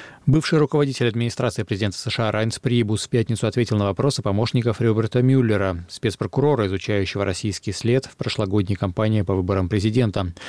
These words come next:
Прибус — первый человек из ближайшего окружения Дональда Трампа, с которым беседовали следователи. Иран может выйти из ядерного соглашения с мировыми державами, если оно не будет соответствовать его национальным интересам. Об этом заявил президент Ирана Хасан Роухани, комментируя выступление президента С Ш А Дональда Трампа с резкой критикой Ирана.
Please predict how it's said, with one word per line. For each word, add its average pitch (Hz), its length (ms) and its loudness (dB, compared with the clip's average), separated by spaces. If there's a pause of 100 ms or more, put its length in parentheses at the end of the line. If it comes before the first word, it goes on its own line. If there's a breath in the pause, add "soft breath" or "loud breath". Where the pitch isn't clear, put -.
(220 loud breath)
Прибус — 123 340 2
первый 117 280 2
человек 104 340 -2
из 104 60 0
ближайшего 101 480 0
окружения 98 500 0
Дональда 101 320 0
Трампа, 139 420 0
с - 60 -4
которым 104 400 0
беседовали 98 720 0
следователи. 98 720 -2 (1200 loud breath)
Иран 165 300 4
может 135 280 0
выйти 156 260 2
из 127 140 2
ядерного 120 440 2
соглашения 120 640 2
с - 100 -2
мировыми 127 360 2
державами, 127 500 2
если 101 220 -2
оно 113 180 0
не 127 140 4
будет 113 220 2
соответствовать 135 600 0
его 113 220 4
национальным 110 640 2
интересам. 110 680 2
Об 101 140 -2
этом 104 180 -2
заявил 110 240 2
президент 123 420 2
Ирана 101 280 0
Хасан 104 320 -2
Роухани, 117 560 2
комментируя 113 540 2
выступление 104 520 0
президента 98 400 -2
С - 80 -14
Ш 107 160 -2
А - 20 0
Дональда 98 320 0
Трампа 139 480 -2
с - 120 -6
резкой 117 300 0
критикой 110 420 0
Ирана. 113 420 0